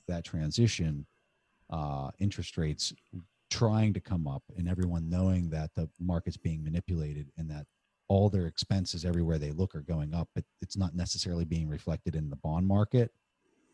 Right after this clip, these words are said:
um, that's gonna have, that's gonna have a tremendous impact because your private sector is gonna start saying, "Yeah, I realize C P I is zero, or at least we're saying it, that it's,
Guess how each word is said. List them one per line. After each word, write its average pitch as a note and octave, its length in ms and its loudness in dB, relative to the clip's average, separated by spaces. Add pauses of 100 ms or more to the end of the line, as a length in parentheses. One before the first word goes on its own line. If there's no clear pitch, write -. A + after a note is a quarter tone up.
um, D2+ 480 -2
that's F2 200 0
gonna D#2+ 220 -2
have, D2 260 -4 (180)
that's E2 180 -4
gonna D#2+ 160 -2
have D#2 120 -4
a D#2 40 0
tremendous D#2+ 420 -2
impact D#2+ 380 -4
because E2+ 320 -2
your E2+ 80 0
private F#2+ 400 0
sector E2 340 -2
is D2+ 100 -2
gonna D#2 160 -4
start D#2 240 -6
saying, D#2 360 -4 (300)
"Yeah, G#2+ 360 6
I G2+ 40 2
realize A2+ 420 6
C G#2 160 2
P F#2+ 260 2
I F2 280 2
is E2 160 -2
zero, F2 640 2
or D#2+ 160 -2
at E2 80 -4
least F2+ 200 -6
we're E2+ 60 -6
saying F#2 440 0
it, D#2+ 340 -6
that F2 140 -2
it's, - 280 -10